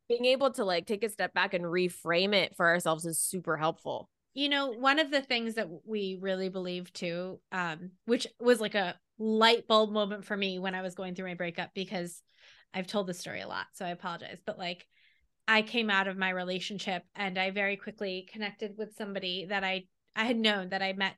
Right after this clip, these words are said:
Speaker 2: ten years ago. Um, and within two days of talking, he lives in Scotland, this guy, his name is Thomas.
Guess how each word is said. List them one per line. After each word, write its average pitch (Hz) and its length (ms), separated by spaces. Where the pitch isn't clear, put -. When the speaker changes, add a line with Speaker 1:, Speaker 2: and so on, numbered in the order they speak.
Speaker 2:
ten 196 240
years 190 240
ago. 254 340
Um, 208 440
and 208 320
within 208 300
two 254 220
days 214 220
of 208 140
talking, 214 380
he 247 180
lives 226 180
in 196 80
Scotland, 180 480
this 190 160
guy, - 160
his 208 160
name 180 120
is 180 100
Thomas. - 340